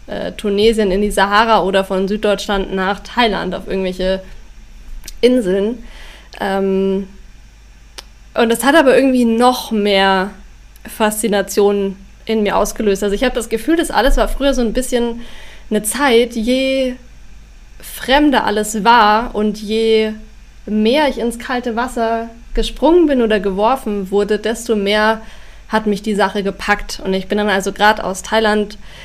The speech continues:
zurückgekommen, konnte irgendwie gar nicht glauben, dass es, dass es schon wieder vorbei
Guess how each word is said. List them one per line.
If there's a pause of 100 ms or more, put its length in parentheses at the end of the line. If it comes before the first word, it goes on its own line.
(200)
zurückgekommen,
konnte
irgendwie
gar
nicht
glauben,
dass
es,
dass
es
schon
wieder
vorbei